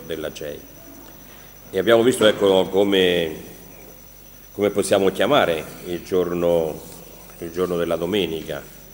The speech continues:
Possiamo chiamarlo l'ottavo giorno, oppure, ecco, giorno, giorno del Signore. Poi ancora abbiamo visto che possiamo chiamarlo giustamente giorno di Cristo, in considerazione soprattutto del fatto, ecco, che la domenica parte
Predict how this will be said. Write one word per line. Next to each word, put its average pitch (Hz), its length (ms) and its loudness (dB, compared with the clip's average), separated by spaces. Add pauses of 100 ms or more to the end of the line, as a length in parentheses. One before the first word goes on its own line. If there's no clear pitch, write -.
(280)
Possiamo 87 280 -4
chiamarlo 85 800 0 (320)
l'ottavo 85 440 -4
giorno, 85 640 2
oppure, 82 340 -6
ecco, 78 240 -10
giorno, 87 760 -2 (520)
giorno 92 280 0
del 85 180 -2
Signore. 90 640 -2 (920)
Poi 90 300 2
ancora 87 360 2
abbiamo 85 220 2
visto 90 280 -2
che 85 120 -4
possiamo 85 400 -6
chiamarlo 85 460 -2
giustamente 85 880 -4
giorno 87 320 -2
di 85 140 -8
Cristo, 107 500 -4 (600)
in 80 80 -14
considerazione 85 680 0
soprattutto 82 460 -4
del 87 140 -2
fatto, 87 380 -2
ecco, 80 240 -4
che 82 60 -8
la 80 100 -4
domenica 87 500 -2
parte 85 760 -4